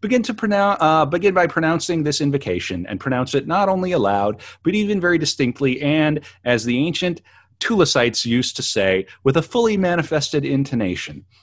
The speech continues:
Of course, only to the extent permitted by data already formed in my whole presence and thoroughly rooted in it for such a manifestation, data, by the way,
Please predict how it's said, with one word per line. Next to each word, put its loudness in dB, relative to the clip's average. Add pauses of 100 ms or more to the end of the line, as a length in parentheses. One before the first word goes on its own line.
(300)
Of -4
course, 2
only 0
to -8
the 2
extent -2
permitted 2
by 2
data 4
already 0
formed -4
in -2
my 0
whole 2
presence -4
and -8
thoroughly 0
rooted 2
in -4
it -2 (280)
for -10
such 0
a 0
manifestation, -4
data, 4
by 2
the 0
way, -6